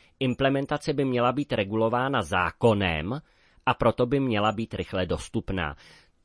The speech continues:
To přesně do detailu splňuje požadavky cílů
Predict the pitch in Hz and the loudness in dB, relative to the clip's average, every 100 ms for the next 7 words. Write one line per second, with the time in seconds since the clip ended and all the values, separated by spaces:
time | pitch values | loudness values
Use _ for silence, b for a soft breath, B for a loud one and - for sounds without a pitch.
0 | _ _ 190 180 - _ _ - - - | _ _ 8 8 4 _ _ -2 -2 2
1 | 196 - - 78 - _ _ _ _ - | 2 2 -6 -10 -12 _ _ _ _ -16
2 | 95 104 160 170 - 110 98 92 87 80 | -2 8 10 10 6 4 4 2 0 -2
3 | 117 b b - - - 147 156 170 160 | -6 b b -18 -6 2 4 4 0 0
4 | 135 123 127 131 - 123 - 123 123 123 | -2 0 -2 -4 -6 -8 -8 -6 -2 -2
5 | 131 | -2